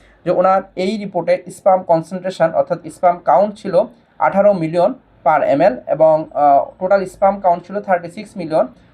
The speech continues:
অর্থাৎ per এমএল, প্রতি এমএল এ ছিল আঠারো মিলিয়ন। এবং মোটিলিটির মধ্যে দেখা যাচ্ছে ওনার ফাস্ট প্রগ্রেসিভ, টোটাল মোটিলিটি ছিল থার্টি পার্সেন্ট এবং ফাস্ট প্রগ্রেসিভ ছিল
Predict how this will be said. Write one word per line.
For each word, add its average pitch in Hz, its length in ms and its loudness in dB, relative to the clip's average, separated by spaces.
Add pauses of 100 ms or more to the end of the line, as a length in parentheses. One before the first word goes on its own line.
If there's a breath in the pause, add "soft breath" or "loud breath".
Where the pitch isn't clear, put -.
(100)
অর্থাৎ 202 220 -4 (440)
per 196 260 4 (220)
এমএল, 170 340 0 (200)
প্রতি 233 300 -8
এমএল 185 220 0
এ 196 60 -6
ছিল 233 180 -2
আঠারো 180 420 0
মিলিয়ন। 127 320 -6 (400 soft breath)
এবং 185 220 2
মোটিলিটির 233 460 -2
মধ্যে 208 220 -4
দেখা 185 240 2
যাচ্ছে 165 280 0
ওনার 165 300 2 (460 soft breath)
ফাস্ট 233 320 0
প্রগ্রেসিভ, 165 500 -4 (220)
টোটাল 214 240 2
মোটিলিটি 202 440 -4
ছিল 220 200 -10
থার্টি 180 300 -2
পার্সেন্ট 208 380 -4
এবং 185 320 2
ফাস্ট 214 260 0
প্রগ্রেসিভ 170 400 -6 (100)
ছিল 170 200 -2